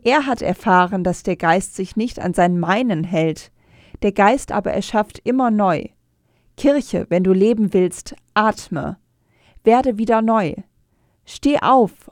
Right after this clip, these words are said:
aus den toten Steinen und belebe dich mit dem Geist der Vielfalt. Es ist doch Gott, der dich fordert. Oder willst du's besser wissen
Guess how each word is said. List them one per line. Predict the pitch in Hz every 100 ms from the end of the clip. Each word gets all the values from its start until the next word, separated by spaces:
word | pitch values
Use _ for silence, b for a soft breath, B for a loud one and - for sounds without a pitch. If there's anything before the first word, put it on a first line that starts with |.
| _
aus | 170 185
den | 196 175
toten | - 269 285 202
Steinen | - - 190 196 196
und | - 185
belebe | 185 170 233 247
dich | 202 196 -
mit | 190
dem | 214
Geist | 190 160 170 - - -
der | 208
Vielfalt. | - 240 220 - 165 - - - b b b b b
Es | 220 233
ist | 262 -
doch | 240 -
Gott, | 254 262 - -
der | 175
dich | - 160 -
fordert. | - 175 160 151 143 - _ _ _ _
Oder | - 254 262 233
willst | 240 240 -
du's | 285 277
besser | - 285 - 190
wissen | 165 160 - 165